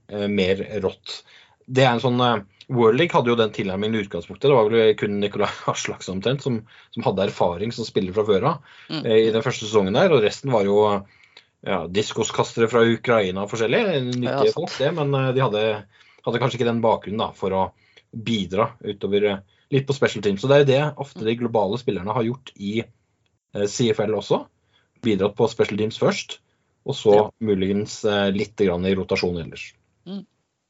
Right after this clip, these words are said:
Speaker 2: Nei, men vi får krysse fingrene uansett hvordan det går denne sesongen her, så får vi bare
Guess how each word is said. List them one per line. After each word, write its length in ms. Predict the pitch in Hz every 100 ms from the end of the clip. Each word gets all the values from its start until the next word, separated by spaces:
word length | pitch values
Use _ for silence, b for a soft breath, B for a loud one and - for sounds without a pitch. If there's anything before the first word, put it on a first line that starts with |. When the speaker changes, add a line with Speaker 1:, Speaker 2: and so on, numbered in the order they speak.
| _ _ _
Speaker 2:
Nei, 140 | 120
men 140 | 117 120
vi 60 |
får 120 | 139 202
krysse 240 | 269 262 240
fingrene 320 | 262 277 262
uansett 300 | 254 233 220
hvordan 300 | - 214 202
det 20 |
går 160 | 180 185
denne 240 | 190 190
sesongen 460 | 190 - 135 135 131
her, 80 | 135
så 160 | 131 170
får 220 | 254 233
vi 60 | 190
bare 160 | 175